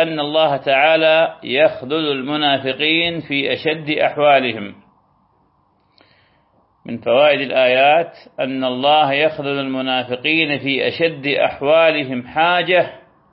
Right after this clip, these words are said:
وأكثرها شدة، جزاء نفاقهم وإعراضهم عن الهدى. من أعظم الأدلة على وجوب إفراد الله بالعبادة أنه تعالى هو الذي خلق لنا ما في الكون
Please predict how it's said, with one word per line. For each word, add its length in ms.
وأكثرها 1040
شدة، 300
جزاء 540
نفاقهم 640
وإعراضهم 1200
عن 160
الهدى. 380
من 140
أعظم 360
الأدلة 400
على 240
وجوب 420
إفراد 420
الله 440
بالعبادة 720
أنه 680
تعالى 500
هو 320
الذي 460
خلق 520
لنا 380
ما 280
في 120
الكون 480